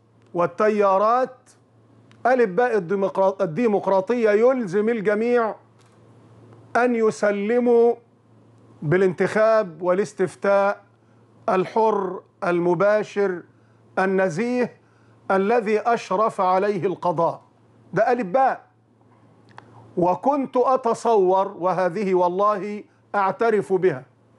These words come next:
كنت أتصور أن النتيجة عن-، عندما تعلن نتيجة الاستفتاء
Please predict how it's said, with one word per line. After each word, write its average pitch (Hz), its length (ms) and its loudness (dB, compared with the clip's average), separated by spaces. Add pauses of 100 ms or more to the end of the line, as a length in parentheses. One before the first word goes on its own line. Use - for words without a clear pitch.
(520)
كنت 262 360 0
أتصور 220 920 0 (1400)
أن 240 220 0
النتيجة 220 580 -2
عن-، 208 240 -4 (280)
عندما 208 420 0
تعلن 190 640 0 (120)
نتيجة 185 580 0
الاستفتاء 226 840 0